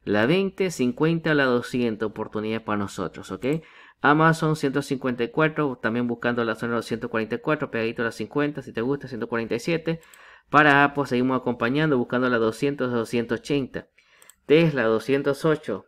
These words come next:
doscientos nueve a esta hora. Si quieres, ahí está para hacer algún movimiento. El problema es que tienes que mentalizar,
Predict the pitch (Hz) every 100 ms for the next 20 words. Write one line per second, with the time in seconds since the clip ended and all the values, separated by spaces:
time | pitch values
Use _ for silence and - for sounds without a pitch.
0 | _ - 117 131 131 139 131 135 120 113
1 | 117 - 101 92 92 - _ _ _ _
2 | _ _ _ _ - 110 101 110 143 156
3 | 143 127 120 117 113 120 110 110 104 95
4 | 104 139 120 98 - _ _ - - 107
5 | 110 120 151 151 135 135 139 135 117 117
6 | 113 110 98 98 95 117 135